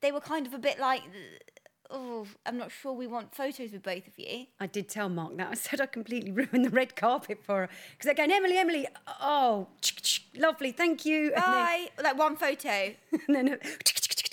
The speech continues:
Speaker 2: for the next celebrity.
Speaker 1: Yeah.
Speaker 2: Well, we'll get there, sweetie darling.
Speaker 1: But, you know, it, we, some, we've gotta throw you in at the deep end here. It's the only way.
Speaker 2: Exactly. Anyway, to wrap up that story,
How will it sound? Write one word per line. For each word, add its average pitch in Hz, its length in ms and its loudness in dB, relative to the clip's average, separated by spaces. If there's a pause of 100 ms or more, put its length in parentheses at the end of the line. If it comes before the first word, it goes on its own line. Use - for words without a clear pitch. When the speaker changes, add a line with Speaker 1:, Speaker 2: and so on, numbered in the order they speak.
(320)
Speaker 2:
for 240 100 -4
the 240 80 4
next 277 300 0
celebrity. 196 680 -2 (240)
Speaker 1:
Yeah. 233 220 0 (320)
Speaker 2:
Well, 370 140 -2
we'll 403 80 -2
get - 200 -8
there, 220 140 -10
sweetie 208 380 -12
darling. 220 420 -8
Speaker 1:
But, 294 220 4
you 311 100 -4
know, 311 240 0
it, - 160 0 (100)
we, 269 140 -8
some, 285 240 -6
we've 277 100 -8
gotta 320 160 -6
throw 320 140 -6
you 277 80 -4
in 262 80 -4
at 226 60 -8
the 185 60 -12
deep 233 200 -10
end 180 160 -12
here. 175 240 -10 (300)
It's 226 100 -8
the 247 140 0
only 247 160 0
way. 208 160 0
Speaker 2:
Exactly. 160 280 -6 (240)
Anyway, 247 260 2
to - 120 -6
wrap 277 240 0
up 254 140 -6
that 240 200 -4
story, 185 720 0